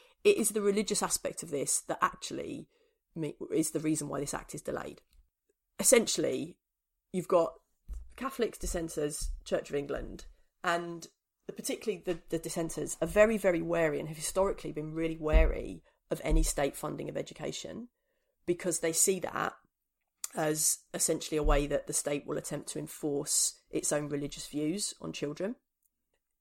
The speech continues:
I suppose in some ways, I've, I've said this makes England look backward, it doesn't get an education system to eighteen seventy,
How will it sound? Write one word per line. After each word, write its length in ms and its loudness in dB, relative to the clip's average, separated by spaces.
I 80 -4
suppose 320 4
in 100 -2
some 180 0
ways, 400 2
I've, 200 0
I've 100 -6
said 300 -2
this 200 -4
makes 180 -2
England 260 -2
look 160 0
backward, 420 4
it 80 -2
doesn't 200 -4
get 140 -2
an 80 0
education 460 -2
system 420 -4
to 280 -6
eighteen 300 0
seventy, 640 0